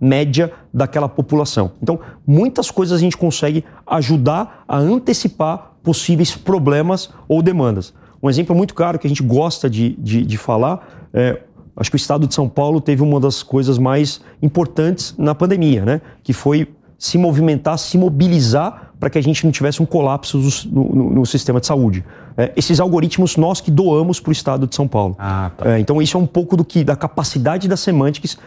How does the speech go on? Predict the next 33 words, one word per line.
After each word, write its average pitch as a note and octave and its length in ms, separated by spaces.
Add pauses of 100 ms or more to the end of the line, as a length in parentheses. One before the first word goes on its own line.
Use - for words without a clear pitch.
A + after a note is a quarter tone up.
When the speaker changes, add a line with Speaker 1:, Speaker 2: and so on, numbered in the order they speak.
(180)
Speaker 1:
de B2 100
oferecer, C#3+ 640 (300)
é, A#2 260
a - 60
sua A#2 160
inteligência C3+ 760 (400)
pra D3 80
uma D#3+ 160
economia, D3+ 480
pra D#3 120
uma D3 120
sociedade. G#2 640
Speaker 2:
Pois C#3+ 200
é, A2 180
e A#2+ 80
a B2+ 60
gente C3+ 280
tem D3+ 380
gente G2 840 (160)
pra F#2+ 200
trabalhar F#2+ 500
nesse F2+ 260
meio, G#2 360
e - 20
eu A#2 100
vou A#2 140
perguntar A#2 500
porque A#2+ 180
você B2 300
já C3 140
deu C3 240
uma D#3+ 160
deixa. A2+ 580